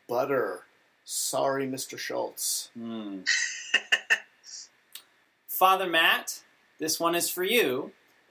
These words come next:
Speaker 2: Now, with this particular one, the question is, which one, if you had the power,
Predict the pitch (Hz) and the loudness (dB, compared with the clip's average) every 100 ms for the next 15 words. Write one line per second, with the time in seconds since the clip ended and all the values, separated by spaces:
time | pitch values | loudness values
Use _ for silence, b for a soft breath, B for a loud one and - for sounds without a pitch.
0 | - 151 147 156 220 220 190 190 247 240 | 4 4 4 2 0 0 -2 2 2 2
1 | 185 151 127 123 120 123 143 - 147 165 | 0 0 2 2 2 0 -4 -6 -6 4
2 | 170 165 175 147 143 135 - 139 185 - | 4 4 2 2 2 0 -6 0 2 2
3 | - 185 143 113 120 123 - 135 175 254 | 0 2 4 2 -2 -6 -4 -2 2 2
4 | 262 - - 269 254 131 - | 2 -2 4 6 6 4 -2